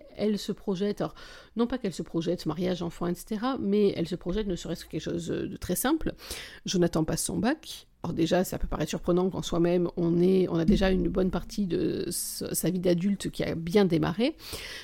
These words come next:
Mais surtout, après cela, je vous l'ai dit en préambule, il doit intégrer une école de cascadeurs. Et donc, pendant quatre ans, il sera à Paris. Et là, euh,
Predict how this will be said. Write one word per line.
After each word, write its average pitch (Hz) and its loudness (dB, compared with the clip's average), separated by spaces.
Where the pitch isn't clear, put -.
Mais 214 8
surtout, 294 2
après 208 2
cela, 262 -2
je - -6
vous 180 -2
l'ai 190 2
dit 180 -2
en 175 0
préambule, 233 0
il 185 -2
doit 202 2
intégrer 202 0
une 180 4
école 160 0
de - -2
cascadeurs. 233 -2
Et 190 4
donc, 269 2
pendant 196 0
quatre - -6
ans, 269 0
il 269 2
sera 208 -4
à 202 -2
Paris. 180 -8
Et 170 8
là, 220 4
euh, 160 2